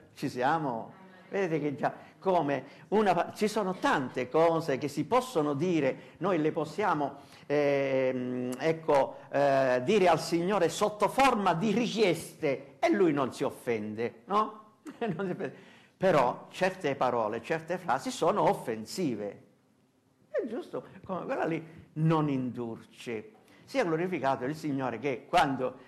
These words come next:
se vi ricordate, già il Signore me l'aveva fatto dire questo tantissimi anni fa, che anche l-, le, eh, la cosa lì, anche, mm,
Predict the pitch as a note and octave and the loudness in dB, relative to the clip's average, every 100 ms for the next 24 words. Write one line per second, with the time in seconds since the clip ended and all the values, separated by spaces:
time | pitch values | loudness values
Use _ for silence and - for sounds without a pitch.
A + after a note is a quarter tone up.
0 | - - G3+ G3+ D#3+ F#3 D#3 B2+ A#2+ B2+ | -20 -4 -2 0 0 0 0 0 0 0
1 | A2+ G#2 A#2+ A#2 - - - C3 G3+ D3+ | 0 -4 -8 -10 -20 -20 -12 -2 2 2
2 | E3+ A#3+ - F3+ E3+ E3 D#3 A#2+ A#2+ A#2+ | 2 0 -2 -4 -2 0 0 0 0 0
3 | F3 F3 G3+ F3+ C#3+ G3 - C#3 D#3 D3+ | 0 2 2 2 0 -2 -2 -4 -2 -2
4 | C3 C#3+ C3 A#2 D#3+ D#3+ G3+ - B2+ D3 | -2 -4 -6 -2 -2 -2 -6 -6 -4 -2
5 | C#3 A2+ A2 D3 A#2 - - - - _ | -4 -6 -4 -2 -2 -6 -20 -20 -20 _
6 | - F3+ G3+ G3 C#3+ - B2+ A#2+ B2 D3 | -6 0 2 2 0 -4 -4 -4 -4 -4
7 | E3 D#3 D3+ C3+ C3+ C3+ C3 C3 C3 A#2+ | -2 -2 -4 -2 0 0 2 0 0 0
8 | A#2 A2+ A2+ A2 G#2+ G#2+ G#2+ G#2 G#2 A#2 | 0 -2 -2 -2 -4 -4 -6 -6 -4 -4
9 | A#2+ B2+ B2 A#2+ A#2+ A2+ A2+ A#2 A2 C3 | -2 0 0 0 -4 -4 -6 -6 -4 -2
10 | C#3+ C3+ A#2+ A#2 A#2 A2+ A2+ F#3 A#2 A#2 | -2 -2 -2 -2 -2 -4 -6 -8 -8 -8